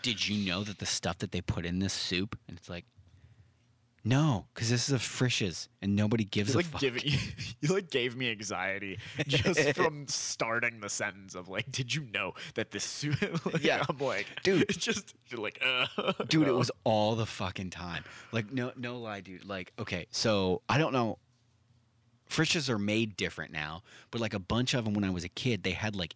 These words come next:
Speaker 1: atriums. I, that's what my mom called 'em, right? It was, like, this section that was, like, round,
Speaker 2: Yeah.
Speaker 1: rounded,
Speaker 2: Oh,
Speaker 1: and it had
Speaker 2: you,
Speaker 1: windows.
Speaker 2: you told this story. This is like, uh, your family had the booth or whatever
Speaker 1: Oh,
Speaker 2: in
Speaker 1: yeah,
Speaker 2: that
Speaker 1: dude,
Speaker 2: section.
Speaker 1: we all, like,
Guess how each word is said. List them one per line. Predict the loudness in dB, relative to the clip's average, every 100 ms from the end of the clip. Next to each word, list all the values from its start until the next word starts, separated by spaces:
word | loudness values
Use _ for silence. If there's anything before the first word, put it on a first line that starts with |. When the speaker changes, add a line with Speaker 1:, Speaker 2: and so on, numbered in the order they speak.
| _
Speaker 1:
atriums. | -4 0 0 0 0 -2 -6 -6 -4
I, | -4
that's | -4
what | -4
my | -2
mom | -2 -2 -4
called | -4 -6 -6
'em, | -4
right? | -2 -2 -6 -14 -12 -4
It | 0
was, | 2 0
like, | 0
this | 0 0
section | 0 0 0 0
that | -2
was, | -2
like, | -4 -2
round, | 0 0 2 2 2
Speaker 2:
Yeah. | 2 0
Speaker 1:
rounded, | 2 2 0 2
Speaker 2:
Oh, | 4
Speaker 1:
and | 4
it |
had | 4 2
Speaker 2:
you, | 4
Speaker 1:
windows. | 4 4
Speaker 2:
you | 2
told | 2
this | 0 0
story. | -2 -2 -6
This | -4 -2
is | -4 -2
like, | -2 0
uh, | 0 0 0 -6 -18 -20 -20 -12
your | -2 -2
family | 0 -2 0 -4
had | -2 -2 -2
the | -6
booth | -6 -6 -4 -2
or | 0
whatever | 2 0 0 -2 -2 -6 0
Speaker 1:
Oh, | 2
Speaker 2:
in | 2
Speaker 1:
yeah, | 2
Speaker 2:
that | 2
Speaker 1:
dude, | 0 2
Speaker 2:
section. | 2 2 2
Speaker 1:
we | 2
all, | 2 2 0
like, | -2 -4